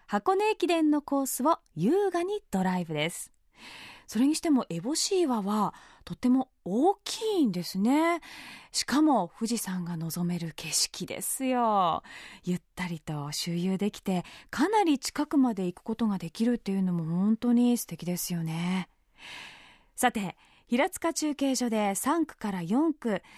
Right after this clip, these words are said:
え、そして山登りの五区のスタート、小田原中継所までやってきました。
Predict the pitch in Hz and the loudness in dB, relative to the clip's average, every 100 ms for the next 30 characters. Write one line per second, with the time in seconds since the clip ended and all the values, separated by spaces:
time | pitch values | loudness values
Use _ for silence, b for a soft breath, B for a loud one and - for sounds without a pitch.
0 | B B 269 294 - 277 262 - 175 214 | B B -2 -2 0 2 0 0 0 4
1 | 294 311 247 214 175 147 233 320 403 370 | 4 2 0 0 -2 -2 -4 0 0 0
2 | 370 - 254 240 - 175 - b b 175 | -2 -2 -2 -2 0 -2 -2 b b -2
3 | 175 370 427 403 392 359 359 339 320 302 | 0 2 2 0 0 -2 -2 -2 -4 0
4 | 285 269 349 - 208 208 220 214 220 - | 0 2 0 0 -6 -6 -2 0 -2 0
5 | 196 | -2